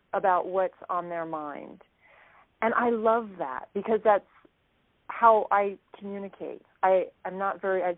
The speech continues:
subtlety doesn't work well with me. I don't understand it very well, and sometimes I forget to communicate it well.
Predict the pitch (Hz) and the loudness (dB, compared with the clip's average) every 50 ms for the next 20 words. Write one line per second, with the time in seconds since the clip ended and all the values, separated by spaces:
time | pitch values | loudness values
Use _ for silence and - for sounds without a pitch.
0 | - - - 226 220 226 220 - 240 208 214 196 180 185 - 170 180 180 175 180 | -6 -2 0 0 0 0 -2 -6 -6 -6 -6 -6 -6 -6 -8 -4 -4 -4 -4 -4
1 | - 180 165 156 156 160 - 156 156 147 147 147 170 170 - 180 170 165 165 - | -4 -4 -4 -4 -4 -8 -8 -10 -8 -6 -2 0 0 0 0 -2 -2 -2 -2 -4
2 | - - 190 190 190 196 - - 202 196 190 190 185 185 185 185 185 170 160 165 | -2 -2 0 0 0 -2 -4 -2 0 0 2 2 2 2 2 2 0 -2 -6 -8
3 | - 185 175 - 196 180 170 170 170 165 - 175 160 160 - - - - - 185 | -12 -14 -14 -10 -10 -8 -4 -4 -4 -4 -6 -6 -8 -8 -10 -10 -18 -14 -10 -8
4 | 180 180 180 180 175 - 165 147 147 143 - - 147 143 143 - - - | -8 -6 -6 -8 -8 -8 -8 -8 -6 -6 -6 -4 -4 -4 -2 -4 -6 -8